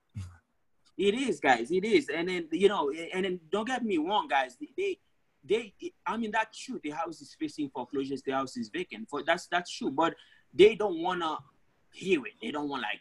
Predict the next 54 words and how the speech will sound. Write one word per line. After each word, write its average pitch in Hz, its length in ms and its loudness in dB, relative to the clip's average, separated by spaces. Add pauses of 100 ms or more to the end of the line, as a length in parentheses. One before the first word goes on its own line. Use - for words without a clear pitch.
you 147 80 2
know 139 60 0
what 131 60 -6
I'm - 40 -14
saying? 127 220 -6
Uh, - 440 -10
uh, 95 60 -2 (200)
like, 113 160 -6
if 147 180 0
you 190 60 -4
call 165 300 6
them 156 260 2 (280)
and 151 140 4
in, 139 260 2
and 139 280 2
in 143 120 2
your 143 240 2
introduction 151 840 0 (440)
and 135 160 2
you 135 120 6
tell 139 180 -6
them, 131 160 -2
"Oh, 127 80 -2
your 127 180 0
house 123 320 0
is," 113 300 -12
you 127 160 -4
know, 110 300 -10
and - 220 -10
sometimes, 165 500 4
you 180 80 2
know, 165 260 -4
they 165 60 2
have 170 200 2
other 175 180 -8
people's 156 340 -12
calling. 170 260 -8
Not 156 160 -4
only 170 240 -12 (140)
that, 147 200 -10
too, - 140 -14
guys, - 240 -8
you - 60 -4
have - 180 -10
to 135 180 -4 (260)
kind 143 180 -6
of 127 120 -6
far 139 340 -2
away 127 240 -2
to - 140 -18
differentiate 127 800 -6
yourself 123 520 -2
from, 120 200 0 (360)
uh, 120 80 0